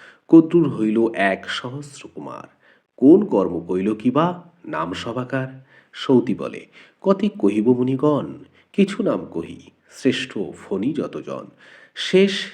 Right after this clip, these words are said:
জ্যেষ্ঠ সহোদর, দ্বিতীয় বাসুকি, ঐরাবত তক্ষক, কর্কট সিংহ আখি, বামন কালীয় এলাপত্র মহোদর, কুণ্ডল অনিল নীল বৃত্ত অর্ককর, মণিনাগ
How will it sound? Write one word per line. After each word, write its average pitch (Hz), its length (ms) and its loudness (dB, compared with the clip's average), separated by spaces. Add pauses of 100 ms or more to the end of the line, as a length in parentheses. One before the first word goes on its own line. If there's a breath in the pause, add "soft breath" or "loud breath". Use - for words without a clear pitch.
(140)
জ্যেষ্ঠ 104 380 -4
সহোদর, 107 580 -4 (220)
দ্বিতীয় 113 400 -4
বাসুকি, - 640 -8 (400 soft breath)
ঐরাবত 117 580 4 (160)
তক্ষক, - 580 -6 (180)
কর্কট 147 580 -2
সিংহ 196 520 -6
আখি, - 480 -10 (540 soft breath)
বামন 156 460 0
কালীয় 104 720 4
এলাপত্র 131 760 -2
মহোদর, 92 680 -6 (400 soft breath)
কুণ্ডল 160 640 6
অনিল 104 540 0
নীল 110 360 -2 (160)
বৃত্ত 135 420 0
অর্ককর, - 920 -4 (340 loud breath)
মণিনাগ 92 720 0